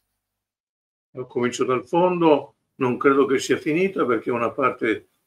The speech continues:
ovviamente di elettorato ha opinioni antipolitiche, una parte di elettorato è disponibile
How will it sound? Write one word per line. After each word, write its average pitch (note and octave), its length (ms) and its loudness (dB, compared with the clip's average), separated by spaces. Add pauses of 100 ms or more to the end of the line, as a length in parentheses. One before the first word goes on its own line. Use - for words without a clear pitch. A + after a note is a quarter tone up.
ovviamente B2+ 460 -2
di A#2 80 -2
elettorato C#3 580 0
ha A#2 120 2
opinioni A#2 480 -4
antipolitiche, C3+ 960 -2 (320)
una B2+ 180 -4
parte C#3 300 -4
di B2 80 -2
elettorato C#3 500 -2
è - 20 -2
disponibile B2 800 -4